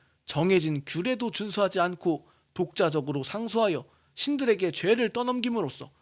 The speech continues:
허실이 뒤섞이게 하였습니다. 그의 본심을 따져보면 다만 죄를 면하기 위해 스스로 도모한 것에 불과합니다.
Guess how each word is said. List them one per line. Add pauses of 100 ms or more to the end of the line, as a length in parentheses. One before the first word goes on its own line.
(340)
허실이
뒤섞이게
하였습니다. (680)
그의
본심을
따져보면 (360)
다만
죄를
면하기
위해
스스로
도모한
것에
불과합니다.